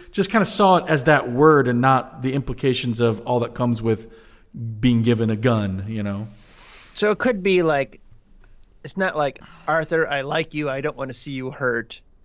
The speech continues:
Speaker 2: Here's the means to protect yourself." It's more like, "I know how the world is, you don't care."
Speaker 1: Yeah,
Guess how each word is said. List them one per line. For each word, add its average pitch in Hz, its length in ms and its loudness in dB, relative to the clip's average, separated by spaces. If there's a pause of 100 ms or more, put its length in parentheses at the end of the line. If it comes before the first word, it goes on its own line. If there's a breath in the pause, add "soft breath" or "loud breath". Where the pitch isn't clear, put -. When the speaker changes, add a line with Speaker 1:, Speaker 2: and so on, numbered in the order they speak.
(1000)
Speaker 2:
Here's 131 280 -10
the 127 100 -8
means 123 240 -8
to - 60 -16
protect - 400 -8
yourself." 107 540 -8 (120)
It's 113 180 -10
more 131 220 0
like, 110 420 -4 (1300)
"I 175 120 0
know 180 120 2
how 165 160 2
the 147 120 -2
world 139 320 0
is, 127 340 -6
you 147 160 -6
don't 127 460 -4 (560)
care." 131 420 -4
Speaker 1:
Yeah, 151 360 4